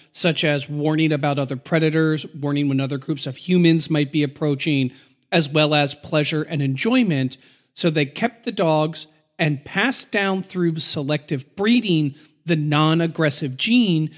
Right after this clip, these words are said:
till we get to the cute and happy puppies that we have today, which are awesome. Conversely,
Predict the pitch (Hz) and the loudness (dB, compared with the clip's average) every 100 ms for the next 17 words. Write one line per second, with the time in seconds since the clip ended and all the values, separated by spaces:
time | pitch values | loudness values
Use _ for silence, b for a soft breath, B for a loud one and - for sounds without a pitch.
0 | B _ - 233 214 180 180 - 180 180 | B _ 0 0 2 4 2 0 -2 -2
1 | - - 175 175 - 156 139 156 135 160 | -4 -2 0 0 -6 -4 -2 -2 -2 -4
2 | 151 - - 147 143 143 131 143 165 151 | -8 -10 -6 -4 -4 -6 -4 -4 -2 -2
3 | 123 127 - 190 135 120 127 127 180 170 | -2 -4 -4 -2 -2 -2 -4 -6 -8 -4
4 | 269 294 - 110 - _ _ _ _ _ | -2 -2 -4 -12 -16 _ _ _ _ _
5 | _ _ _ 165 151 143 339 - - 143 | _ _ _ -2 0 2 2 2 0 2
6 | 127 | 0